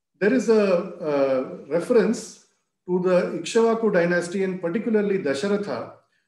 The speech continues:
where Vasishtha advises Dasharatha to go to, all the way to Kanchipuram and have the darshan of Devi Kamakshi over there. So a sentence appears in the, in the Brahmanda Puranam,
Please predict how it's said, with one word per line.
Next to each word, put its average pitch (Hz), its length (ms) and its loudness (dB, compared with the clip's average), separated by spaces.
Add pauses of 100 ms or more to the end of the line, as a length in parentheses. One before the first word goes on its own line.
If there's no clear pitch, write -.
(160)
where 156 180 4
Vasishtha 185 720 0
advises 185 500 0
Dasharatha 165 680 -4
to 165 100 -8
go 165 400 0
to, 180 320 -8
all 160 120 -2
the 175 80 -2
way 175 180 -4
to 165 140 -8
Kanchipuram 160 760 -6 (440)
and 147 220 -6
have 151 480 -4
the 156 140 -2
darshan 139 360 -4
of 127 340 -4 (480)
Devi 151 340 0
Kamakshi 143 500 -2
over 110 180 -4
there. 104 360 -8 (880)
So - 360 -2
a 131 60 -4
sentence 185 420 4
appears 190 680 0 (420)
in 156 180 -10
the, 139 520 2 (1500)
in 143 100 -12
the 147 80 -2
Brahmanda 151 480 0
Puranam, 185 600 -2